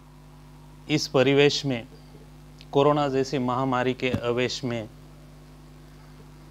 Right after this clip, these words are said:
पूरा विश्व परेशान है, साथ साथ हमारे बच्चे भी बहुत सारे परेशान हैं। चार महीना हो गया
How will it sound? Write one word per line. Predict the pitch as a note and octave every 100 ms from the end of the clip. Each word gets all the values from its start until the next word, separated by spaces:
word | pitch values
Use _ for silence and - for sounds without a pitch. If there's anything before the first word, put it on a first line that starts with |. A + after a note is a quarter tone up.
| - - - - -
पूरा | D#3+ E3
विश्व | D3 D#3 - D#3
परेशान | D#3+ C#3+ D3 C#3 C3
है, | C3+ A#2 - - - - - - - - - - - - -
साथ | - C#3
साथ | C#3 D3+ C#3
हमारे | C#3 C3 C3 C3 B2+ - A#2
बच्चे | A#2+ - C3
भी | C3+
बहुत | A#2 B2 B2+
सारे | - A#2+
परेशान | A#2+ A#2+ A2+ A2+ B2+ A#2+
हैं। | A#2+ G#2+ - - - - - - - - - - - - - - -
चार | D3 D3 D3
महीना | D3 C#3+ C#3+
हो | C#3+ C3+
गया | C#3+ C#3 B2